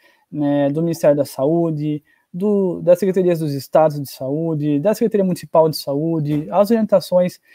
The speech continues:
é, dos, do, da, dos meios, meios, meios de comunicação de forma geral, né? É, isso não é brincadeira, a gente tá passando por uma fase muito difícil, vamos enfrentar algumas semanas muito difíceis, né? O isolamento social continua sendo fundamental, me parece, um,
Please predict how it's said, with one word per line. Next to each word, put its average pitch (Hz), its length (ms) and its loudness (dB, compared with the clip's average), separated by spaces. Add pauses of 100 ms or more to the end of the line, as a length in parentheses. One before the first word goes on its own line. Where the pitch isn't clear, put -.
(240)
é, 143 760 4
dos, 165 260 -6
do, 151 300 -4
da, 147 140 0
dos 147 300 -4
meios, 156 440 2
meios, 175 360 2
meios 202 240 4
de 180 200 0 (160)
comunicação 180 760 2
de 151 80 -2
forma 147 340 0
geral, 131 380 -2
né? 151 260 -2 (400)
É, 147 160 6
isso 175 220 -2
não 196 100 6
é 190 60 8
brincadeira, 175 640 4
a 170 80 -2
gente 147 140 -8
tá 170 100 -4
passando 165 320 -6
por 165 140 -10
uma 151 200 -4
fase 151 380 -2
muito 151 260 -6
difícil, 175 800 -6
vamos 170 260 -2
enfrentar 165 380 -2
algumas 156 380 0
semanas 156 480 -2
muito 156 280 -4
difíceis, 165 800 -8 (520)
né? 147 360 2
O 165 100 2
isolamento 180 500 4
social 180 400 2
continua 196 560 4
sendo 196 340 -4
fundamental, 160 840 0
me 160 440 -8
parece, 160 640 0
um, 147 200 -6